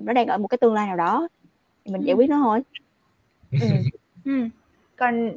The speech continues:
Speaker 2: đối với em á, thì em cảm thấy cái việc overthinking nó nhiều khi nó không phải vấn đề ở công việc,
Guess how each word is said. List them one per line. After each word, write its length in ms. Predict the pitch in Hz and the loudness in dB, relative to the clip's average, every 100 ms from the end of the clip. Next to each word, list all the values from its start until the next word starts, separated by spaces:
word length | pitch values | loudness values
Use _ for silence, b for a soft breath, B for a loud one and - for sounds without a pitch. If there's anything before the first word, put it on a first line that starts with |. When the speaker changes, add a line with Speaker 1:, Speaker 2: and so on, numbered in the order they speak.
| 247 | 2
Speaker 2:
đối 120 | 254 | 6
với 100 | 349 | 8
em 240 | 320 311 | 8 6
á, 80 | 330 392 | 4 2
thì 80 | 320 | 0
em 160 | - 277 | 0 2
cảm 160 | - 254 | 2 2
thấy 100 | 262 | 2
cái 120 | 330 | 2
việc 160 | 339 - 262 | 0 2 2
overthinking 1080 | 269 247 240 - 262 262 262 254 254 247 254 | 4 4 2 0 -2 2 2 2 0 0 2
nó 480 | 277 302 320 320 320 _ b b b - | 4 4 6 4 0 _ b b b 4
nhiều 160 | 254 254 | 4 6
khi 140 | 302 | 4
nó 140 | 339 | 4
không 260 | 370 330 294 - | 4 4 2 2
phải 360 | - 226 269 - - | 2 4 2 0 -2
vấn 220 | 240 277 | 0 4
đề 240 | 311 220 | 6 6
ở 280 | - 160 202 | 6 0 -2
công 240 | - 277 | 0 -2
việc, 240 | 240 214 | 0 -2